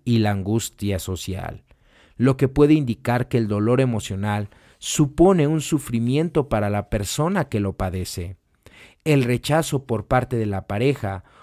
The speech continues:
o los cambios repentinos de la vida, entre otras situaciones, pueden desencadenar que rompamos con el presente, fruto de una gran carga emocional que puede llegar a hundirnos.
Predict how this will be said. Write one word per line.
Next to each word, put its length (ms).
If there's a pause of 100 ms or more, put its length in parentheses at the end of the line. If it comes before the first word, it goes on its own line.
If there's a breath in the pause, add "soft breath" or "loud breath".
(140 soft breath)
o 120
los 220
cambios 340
repentinos 720
de 100
la 160
vida, 480
entre 300
otras 280
situaciones, 840 (360 loud breath)
pueden 320
desencadenar 960
que 120
rompamos 760
con 240
el 120
presente, 800 (480 soft breath)
fruto 420
de 80
una 180
gran 220
carga 420
emocional 760 (340 soft breath)
que 100
puede 340
llegar 340
a 20
hundirnos. 760